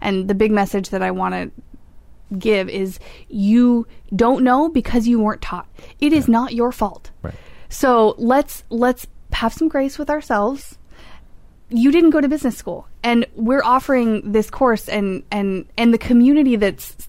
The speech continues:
Speaker 1: that we're trying to build a scaffold around it. Like, that's really how we look at this. Like, the course is the center pillar, and we've kept it very simple and efficient on purpose.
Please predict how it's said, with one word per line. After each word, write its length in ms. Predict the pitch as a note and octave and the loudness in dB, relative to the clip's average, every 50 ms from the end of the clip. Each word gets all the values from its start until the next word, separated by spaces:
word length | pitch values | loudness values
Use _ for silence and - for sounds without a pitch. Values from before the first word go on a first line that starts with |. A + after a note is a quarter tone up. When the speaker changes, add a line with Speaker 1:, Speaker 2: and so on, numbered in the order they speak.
| - - - | -12 -6 -4
Speaker 1:
that 120 | A3 G3+ | -2 -2
we're 120 | G3+ G3+ | -2 -4
trying 200 | G3+ - B3+ A#3+ | -4 -2 0 0
to 60 | A3+ G3+ | 2 2
build 200 | F#3 G#3 G#3 G3+ | 2 0 -2 -2
a 60 | F#3 | -4
scaffold 400 | - - G#3+ F#3+ F#3 - G3 F#3+ | -4 -2 -2 -2 -2 -4 -6 -6
around 320 | F3+ F3+ F3 F3 F3+ F3 | -4 -4 -2 -2 -4 -4
it. 80 | E3+ - | -6 -6
Like, 160 | - F#3+ G3 | -8 -6 -4
that's 240 | A3+ A#3+ A#3+ - C#4 | -4 -4 -4 -6 -8
really 240 | C4 C#4+ D4 C#4+ B3 | -6 -4 -2 -2 0
how 140 | G#3+ G3+ | 0 0
we 100 | F#3 F3+ | 0 0
look 180 | F3+ F#3 F3+ - | -2 -2 -4 -6
at 80 | F#3 - | -6 -8
this. 220 | E3 F#3 - - | -8 -8 -8 -10
Like, 140 | F#3 F#3+ - | -10 -10 -10
the 60 | G3+ | -8
course 280 | - - C#4+ D4+ C#4 - | -2 0 0 0 0 -2
is 140 | C4 A3 - - | -4 -6 -4 -4
the 80 | G#3 F#3+ | -6 -6
center 400 | - - G#3 G3 G3 - G#3 G3+ | -4 -4 -4 -2 0 -2 -2 -2
pillar, 380 | - A3 G3 F#3+ F#3+ F#3+ G#3 | -2 -4 -4 -2 -2 -2 -2
and 200 | A3+ - G#3 G3+ | -2 -4 -4 -4
we've 160 | F#3+ F#3+ F#3+ | -4 -4 -4
kept 260 | - - G#3 G#3 - G#3 | -4 -2 -4 -2 -2 -4
it 120 | F3+ - | -4 -4
very 720 | F#3+ F#3 F3+ G3 G3 G3 G3 G3 G3+ G3+ G3+ G3 G3 G3 - - - - - - - - - - | -6 -4 -2 -2 0 0 0 0 0 0 0 0 -2 -4 -6 -10 -16 -20 -20 -20 -20 -20 -20 -18
simple 600 | - - - - - A#3+ A#3 G#3+ - A#3+ A#3 A#3+ B3 | -14 -12 -10 -2 2 2 2 4 4 4 4 4 4
and 180 | - G#3+ F#3+ | 2 0 -4
efficient 460 | F3+ - - G3+ G3 - A3+ G#3+ G3+ - | -6 -4 -4 -4 -4 -2 -2 -2 -2 -4
on 160 | F#3 F3 E3+ | -8 -12 -12
purpose. 600 | - - - F3+ - A3 C#4+ D4 - - - | -14 -12 -12 -8 -6 -4 -4 -6 -8 -12 -16